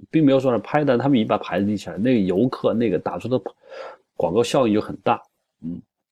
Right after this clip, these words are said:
Speaker 1: 但我发现，就这些东西拍下以后，它会杂乱无章，它形成不了整体。而且，对于李雪莲这个人，她该住在哪儿？她首先，她是一个中国偏僻农村的一角，她所发生的事情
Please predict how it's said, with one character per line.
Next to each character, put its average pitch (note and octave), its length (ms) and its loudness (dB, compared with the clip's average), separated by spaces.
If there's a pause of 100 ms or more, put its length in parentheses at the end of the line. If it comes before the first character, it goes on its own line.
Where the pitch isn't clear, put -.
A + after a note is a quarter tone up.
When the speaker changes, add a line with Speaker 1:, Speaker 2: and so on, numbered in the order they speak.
Speaker 1:
但 G3 140 6
我 B2 100 6
发 F3+ 200 0
现， D#3+ 200 2 (500)
就 F#3+ 100 0
这 G#3 120 6
些 G3+ 140 4
东 G#3+ 100 2
西 F3 80 6
拍 G3+ 220 2
下 F#3 80 6
以 D3+ 60 6
后， D3 120 2
它 F3 140 0
会 D3+ 140 -2
杂 - 240 -2
乱 C#3+ 200 4
无 G2 80 -6
章， A2 220 -6 (180)
它 - 80 -12
形 D3 160 0
成 D3+ 80 4
不 D#3+ 60 2
了 A#2 140 4
整 A#2+ 260 0
体。 - 240 -6 (440)
而 C#3+ 140 4
且， A#2 320 2 (440)
对 D#3 140 4
于 C#3+ 40 6
李 C#3 140 4
雪 C#3+ 120 2
莲 G#2 160 2
这 C#3 120 2
个 B2 60 4
人， A2 100 0
她 C3+ 100 -6
该 D#3+ 100 2
住 D#3+ 220 0
在 A#2+ 100 2
哪 F#2 120 -2
儿？ F#2 200 -10 (920)
她 - 120 -4
首 F#2+ 240 0
先， B2+ 120 0
她 B2 100 -2
是 C3+ 160 -2
一 C#3 60 4
个 C3 180 2 (160)
中 D#3+ 160 2
国 C#3 140 4
偏 F#3 280 0
僻 D3+ 120 2
农 A2 160 2
村 C#3+ 180 0
的 C#3+ 80 4
一 A#2 60 2
角， - 300 -8 (340)
她 G3 200 2
所 G#2+ 200 0
发 - 200 0
生 C#3 120 2
的 C3 60 0
事 B2 220 -2
情 F2+ 240 -6